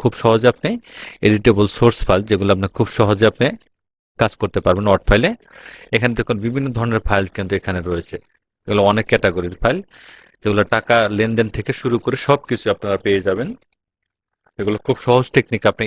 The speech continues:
এডিট করতে পারবেন এবং কি কাজ করতে পারবেন। এরকম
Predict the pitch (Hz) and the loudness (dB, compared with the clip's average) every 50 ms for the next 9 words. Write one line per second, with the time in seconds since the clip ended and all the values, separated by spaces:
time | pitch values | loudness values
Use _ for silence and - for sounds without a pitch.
0 | 104 107 101 104 - _ - 110 - - 104 104 110 120 135 139 123 110 95 - | -4 -4 -4 -6 -8 _ -10 -10 -6 -4 0 2 2 2 0 -2 -4 -4 0 -2
1 | 107 - - 104 98 - _ - - - - 85 85 85 - - 76 - _ _ | -2 0 0 -2 -2 -2 _ -8 -6 -4 -4 -2 -2 -2 -4 -4 -10 -14 _ _
2 | _ _ _ _ _ _ _ _ _ - - - - _ - 117 120 - - | _ _ _ _ _ _ _ _ _ -20 -20 -20 -20 _ 2 2 2 4 0